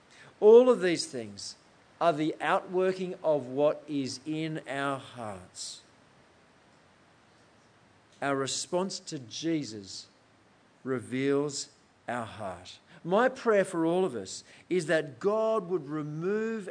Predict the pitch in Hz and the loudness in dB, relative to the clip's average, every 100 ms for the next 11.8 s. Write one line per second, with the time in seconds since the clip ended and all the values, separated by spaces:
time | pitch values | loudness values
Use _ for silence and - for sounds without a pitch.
0 | - 190 196 170 151 175 190 202 190 147 | -4 0 0 0 -4 0 2 2 0 -6
1 | 120 - 147 147 135 - 220 208 151 170 | -8 -6 -4 -6 -10 -10 -6 -8 -10 -14
2 | 139 113 92 _ _ _ - - - 202 | -16 -16 -20 _ _ _ -20 -12 -2 -2
3 | - 233 247 247 233 226 - 190 214 220 | 2 6 6 4 -4 -4 -2 2 4 4
4 | 190 196 185 170 151 202 208 147 139 - | 4 2 2 0 -4 -2 0 0 -2 -6
5 | - - - 208 - - - 220 226 220 | -16 -14 -6 -4 -2 -4 -2 0 0 -4
6 | 151 190 170 131 - 202 214 185 202 156 | -2 0 0 -2 -2 0 0 -2 -6 -8
7 | 156 143 190 220 214 208 170 160 123 107 | -12 -8 -4 0 0 0 -2 -6 -8 -12
8 | - - _ _ - - 202 202 180 - | -16 -18 _ _ -20 -4 2 2 2 -4
9 | 220 269 285 220 165 127 87 78 _ _ | -2 -2 -2 -4 -10 -10 -14 -18 _ _
10 | _ _ _ _ _ - - 208 190 190 | _ _ _ _ _ -16 0 2 4 4
11 | 190 202 254 277 240 208 156 110 | 4 6 6 4 0 -2 -6 -10